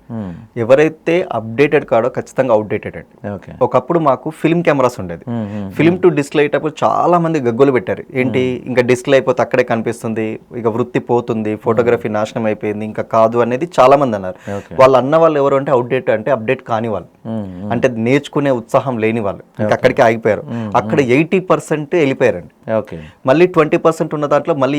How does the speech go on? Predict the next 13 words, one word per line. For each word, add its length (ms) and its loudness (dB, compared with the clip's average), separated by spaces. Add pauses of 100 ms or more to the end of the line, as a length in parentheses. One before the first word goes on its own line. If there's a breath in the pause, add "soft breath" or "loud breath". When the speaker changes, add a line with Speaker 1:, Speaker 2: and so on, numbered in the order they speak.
Speaker 2:
ఎయిటీ 220 -2
పర్సెంట్ 260 -8
కొత్త 220 -6
టీం 80 -8 (100)
యాడ్ 120 -2
అయిపోయింది. 340 -14 (120)
Speaker 1:
మ్మ్, 80 -6 (140)
మ్మ్. 180 -10
Speaker 2:
So 140 4
ఇలా 100 4 (140)
టెక్నాలజీ 540 4
డెవలప్ 340 2
అవుతున్నప్పుడల్లా 720 -4